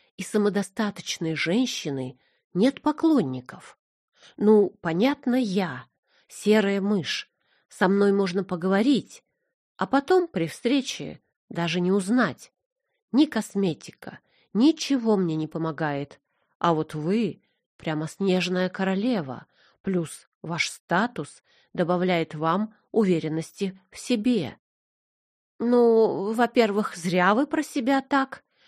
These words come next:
Вы просто не попадали в руки к хорошему специалисту.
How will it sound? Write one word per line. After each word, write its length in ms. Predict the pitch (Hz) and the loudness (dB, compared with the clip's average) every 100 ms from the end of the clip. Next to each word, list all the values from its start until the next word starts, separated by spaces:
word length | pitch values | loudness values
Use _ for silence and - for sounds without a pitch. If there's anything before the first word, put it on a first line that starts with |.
| _ _ | _ _
Вы 160 | 226 269 | 0 2
просто 380 | 247 226 - | 2 2 2
не 100 | 208 | 2
попадали 540 | 196 196 190 175 185 185 | 2 0 0 4 4 4
в 80 | 180 | 2
руки 500 | 185 - 240 269 - _ _ | -2 -2 -4 -4 -8 _ _
к 80 | - | 0
хорошему 500 | 233 202 165 196 208 | 2 2 0 -4 -4
специалисту. 1040 | - 254 - 330 285 139 - - 135 | -6 -8 -2 0 0 -2 -8 -16 -16